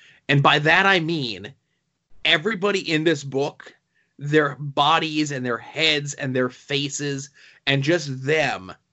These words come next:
all look different and feel different. Like, every person has a feel to them.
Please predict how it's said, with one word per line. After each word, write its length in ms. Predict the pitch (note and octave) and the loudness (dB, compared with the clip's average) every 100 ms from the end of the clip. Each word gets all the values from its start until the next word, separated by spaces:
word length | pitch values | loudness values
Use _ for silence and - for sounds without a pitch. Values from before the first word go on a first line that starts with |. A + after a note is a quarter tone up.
| _ _ _ - | _ _ _ -6
all 440 | C3+ D3 D#3 - | -2 0 -2 -4
look 520 | - C3+ B2+ C3+ C#3 - - | -4 -2 4 4 4 -6 -14
different 440 | - B2+ - E2 - | -6 -4 -6 -14 -10
and 160 | A#2 A2+ | -12 -12
feel 580 | - _ - G3+ F#3 C#3+ | -20 _ -4 2 4 2
different. 440 | A#2+ G#2+ - - | -2 -6 -8 -8
Like, 180 | A2 - | -8 -4
every 280 | E3 F3+ G#3+ | 0 4 2
person 640 | A3 - F#3+ C#3+ D3+ D3 C#3+ _ _ _ _ - - _ _ - | 0 -2 0 0 -4 -4 -8 _ _ _ _ -20 -20 _ _ -20
has 280 | - D#3+ D3+ | -8 -4 -2
a 80 | |
feel 520 | C3 - - D3+ C#3+ A#2 | -2 -4 -6 -2 -2 -4
to 120 | A2+ | -10
them. 260 | D#2 - | -12 -12